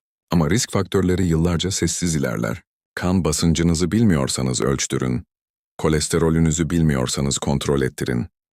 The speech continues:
Düzensiz çarpıntınız varsa ihmal etmeyin. Sigara içiyorsanız bırakmak için bir plan yapın. Çünkü inmenin en sık nedenleri büyük oranda kontrol edilebilir faktörlerdir. Unutmayın, inme kader değildir.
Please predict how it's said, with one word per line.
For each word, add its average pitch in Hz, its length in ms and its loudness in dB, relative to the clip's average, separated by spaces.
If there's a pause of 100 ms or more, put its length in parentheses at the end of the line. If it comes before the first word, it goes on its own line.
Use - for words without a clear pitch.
(120)
Düzensiz 82 460 0
çarpıntınız 71 640 -2
varsa 60 280 -4
ihmal 65 320 -2
etmeyin. 64 440 -2 (300)
Sigara 76 400 0
içiyorsanız 65 720 -2
bırakmak 69 420 -2
için 69 280 0
bir 64 140 -4
plan 65 260 -2
yapın. 57 420 -4 (320)
Çünkü 80 340 0
inmenin 78 440 2
en 80 160 2
sık - 240 -2
nedenleri 69 560 0
büyük 80 240 -2
oranda 71 340 0
kontrol 69 440 -2
edilebilir 65 520 -2
faktörlerdir. 60 1000 -4 (420)
Unutmayın, 73 580 0 (320)
inme 85 300 2
kader 71 420 -2
değildir. 65 480 -4